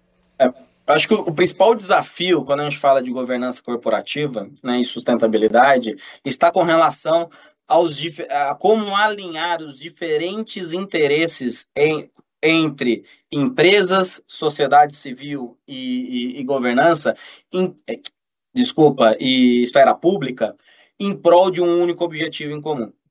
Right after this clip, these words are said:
Ou seja, quando a gente começa a ter diferentes interesses e diferentes incentivos, onde todos esses problemas que você, que você comentou começam a ocorrer, como corrupção, como,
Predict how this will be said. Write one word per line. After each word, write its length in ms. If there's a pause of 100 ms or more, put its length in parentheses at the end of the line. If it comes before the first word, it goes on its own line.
(160)
Ou 120
seja, 400
quando 220
a 40
gente 240
começa 920
a 120
ter 240
diferentes 800
interesses 760
e 80
diferentes 720
incentivos, 880 (280)
onde 260
todos 380
esses 260
problemas 500
que 80
você, 380
que 100
você 280
comentou 440
começam 440
a 20
ocorrer, 380 (240)
como 260
corrupção, 720 (260)
como, 540